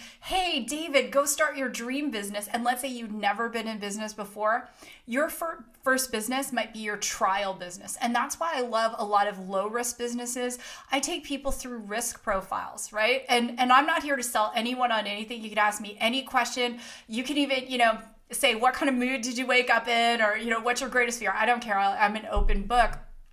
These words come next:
But one of the things I always look at is risk profile. So when I say,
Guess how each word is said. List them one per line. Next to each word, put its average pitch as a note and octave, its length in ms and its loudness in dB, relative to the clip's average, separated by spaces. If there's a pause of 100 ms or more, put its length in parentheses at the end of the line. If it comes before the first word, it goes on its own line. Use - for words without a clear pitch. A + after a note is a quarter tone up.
(320)
But A3 200 -2
one A#3+ 160 2
of D4 40 -2
the D4 60 -8
things C4+ 240 -2
I A3+ 220 2
always G#3 240 -4
look G3+ 180 -6
at G#3 260 2
is F3+ 200 -6
risk G3+ 420 -4
profile. F3+ 540 -4 (440)
So - 160 2
when C#4 160 4
I C4 120 4
say, A3+ 500 -2